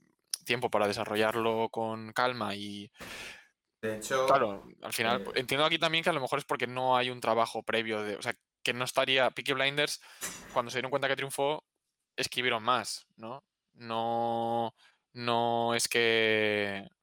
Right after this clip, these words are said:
Speaker 1: es que Juego de Tronos, bueno, Juego de Tronos las últimas ya no estaban escritas.
Speaker 2: De hecho, Juego de
Speaker 1: Pero
Speaker 2: Tronos tampoco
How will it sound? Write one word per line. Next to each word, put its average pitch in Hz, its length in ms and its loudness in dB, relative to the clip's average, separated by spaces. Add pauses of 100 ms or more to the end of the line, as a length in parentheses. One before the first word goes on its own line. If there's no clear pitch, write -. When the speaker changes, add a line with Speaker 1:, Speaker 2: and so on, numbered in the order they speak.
(760)
Speaker 1:
es 127 180 0
que 160 80 -2
Juego 165 200 4
de 160 80 6
Tronos, 160 420 0 (420)
bueno, 131 160 2
Juego 139 160 4
de 139 60 2
Tronos 143 260 -2
las 127 140 0
últimas 127 280 -2
ya 117 80 0
no 110 60 -6
estaban 107 240 -4
escritas. - 440 -12
Speaker 2:
De 123 100 -2
hecho, - 200 -6
Juego 123 200 0
de 123 60 6
Speaker 1:
Pero 120 140 4
Speaker 2:
Tronos 117 580 0 (160)
tampoco 117 1080 0